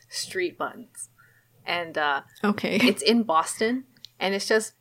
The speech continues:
Speaker 1: it's just all of the Boston ones. Boston, U S.
Speaker 2: Uh-huh.
Speaker 1: Um, basically, when you press it and it's time for you to go, it's like,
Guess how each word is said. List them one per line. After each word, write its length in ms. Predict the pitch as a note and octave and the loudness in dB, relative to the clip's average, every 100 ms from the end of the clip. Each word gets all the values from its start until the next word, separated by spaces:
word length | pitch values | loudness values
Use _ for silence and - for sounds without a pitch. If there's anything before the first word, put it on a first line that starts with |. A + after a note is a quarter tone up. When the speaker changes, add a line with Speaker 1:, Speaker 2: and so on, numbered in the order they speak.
| - | -6
Speaker 1:
it's 140 | G#3+ | -2
just 140 | C4+ F3+ | 0 2
all 260 | F3+ G#3 | 6 6
of 100 | A3+ | 6
the 80 | G#3 | 4
Boston 640 | G3+ E3 - F#3 E3 D#3 - | 4 2 2 -2 -4 -10 -10
ones. 440 | C#3+ - - - _ _ | -10 -10 -14 -18 _ _
Boston, 520 | - F#3 - F#3 E3+ D#3+ | 2 2 2 -4 -4 -8
U 100 | D#3+ | -4
S. 100 | C#3+ - | 0 4
Speaker 2:
Uh-huh. 280 | G#3+ F#3+ G3+ - | 6 4 2 0
Speaker 1:
Um, 220 | - F3+ F3+ | 2 4 2
basically, 360 | G3 B3 C4 | 0 0 -2
when 140 | B3+ A#3 | 0 0
you 80 | |
press 340 | G#3 - E3 - | -2 -2 -2 2
it 300 | C4+ C#4 - _ - | 2 2 -4 _ -4
and 160 | F3+ F#3 | -4 -2
it's 160 | - | -6
time 260 | - F3 G3+ | -2 0 0
for 120 | A3+ | 0
you 100 | A3 | 2
to 80 | G#3 | 2
go, 460 | F#3+ E3+ G#3+ D4+ - - - _ - | 2 2 2 2 -6 -20 -20 _ -4
it's 200 | - A#3+ | 0 2
like, 440 | B3+ G#3 F#3 - | 6 6 6 -2